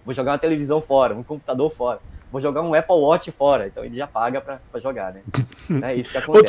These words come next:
Speaker 2: Tsuda, você, você falou, só pra gente fechar agora a,
Speaker 1: Sim,
Speaker 2: a
Speaker 1: sim.
Speaker 2: questão da mobilidade elétrica e, e a gente seguir pra combustão,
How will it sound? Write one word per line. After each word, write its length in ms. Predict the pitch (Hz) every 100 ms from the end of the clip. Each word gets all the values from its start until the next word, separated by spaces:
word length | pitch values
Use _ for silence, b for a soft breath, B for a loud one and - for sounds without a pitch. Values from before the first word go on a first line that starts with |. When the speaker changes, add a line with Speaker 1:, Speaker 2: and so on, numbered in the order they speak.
| -
Speaker 2:
Tsuda, 320 | 233 160 120 _ B B B -
você, 360 | 185 214 254 -
você 300 | 185 220 262
falou, 560 | - 196 175 427 196 -
só 140 | - 226
pra 140 | 294
gente 200 | 285 -
fechar 340 | 220 175 - 160
agora 460 | 147 151 139 120 -
a, 160 | 117
Speaker 1:
Sim, 80 | 113
Speaker 2:
a 60 | 120
Speaker 1:
sim. 60 | 101
Speaker 2:
questão 300 | 117 104 123
da 60 | 120
mobilidade 540 | 113 113 110 107 98
elétrica 400 | 98 120 123 131
e, 180 | 131 123
e 40 |
a 60 | 117
gente 380 | 123 123 - 107
seguir 360 | - 120 120
pra 300 | 120 110 98 B B B B
combustão, 580 | - 110 107 - 190 151